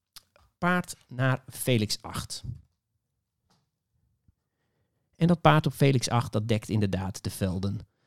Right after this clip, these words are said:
Hector zeven en Gustav zes af, waardoor je wat minder goed met je dame naar binnen kan komen.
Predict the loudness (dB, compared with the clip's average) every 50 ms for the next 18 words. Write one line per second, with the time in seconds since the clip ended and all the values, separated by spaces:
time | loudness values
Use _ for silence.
0 | _ _ _ _ _ _ _ _ _ _ _ -4 -4 0 2 0 2 4 4 4
1 | 4 2 2 0 -2 -2 -2 -4 -2 -4 -4 -2 -4 -4 0 0 2 2 2 2
2 | 2 2 0 0 -2 -4 -4 -2 0 2 2 2 4 4 2 2 0 -2 -6 -6
3 | -6 -6 -4 -4 -4 -2 -2 -2 -2 -4 -4 -4 -6 -6 -6 -6 -8 -8 -8 -8
4 | -6 -4 -2 -2 -2 -4 _ -20 -12 -4 -2 0 2 2 2 2 2 2 0 -2
5 | -6 -14 -8 -2 -2 2 2 4 2 2 0 -4 -8 -8 -8 -10 -10 -12 -14 -16